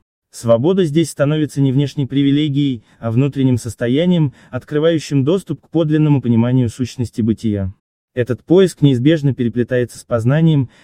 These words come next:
проникающим как в тайны окружающего мира, так и в глубины собственной души. Человек обращает внимание на те аспекты жизни, которые до этого могли казаться незначительными, учится видеть их взаимосвязь и гармонию.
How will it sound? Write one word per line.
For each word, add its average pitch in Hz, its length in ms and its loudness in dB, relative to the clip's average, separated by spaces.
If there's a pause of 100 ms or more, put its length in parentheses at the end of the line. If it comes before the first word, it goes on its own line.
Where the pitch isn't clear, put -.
(100)
проникающим 160 720 0
как 170 180 -4
в - 80 -20
тайны 160 280 0
окружающего 120 640 -4
мира, 175 440 2 (280)
так 175 200 0
и 160 60 0
в 135 60 -2
глубины 131 440 2
собственной 110 600 -4
души. 104 500 -6 (340)
Человек 139 460 2
обращает 170 560 0
внимание 175 460 4
на 160 120 2
те 160 120 0
аспекты 143 400 -2
жизни, 117 500 2 (140)
которые 156 400 0
до 147 80 4
этого 160 300 2
могли 147 280 2
казаться 127 420 0
незначительными, 135 840 0 (120)
учится 131 420 -4
видеть 165 340 2
их 143 100 -4
взаимосвязь 120 640 -2
и 113 40 0
гармонию. 101 720 2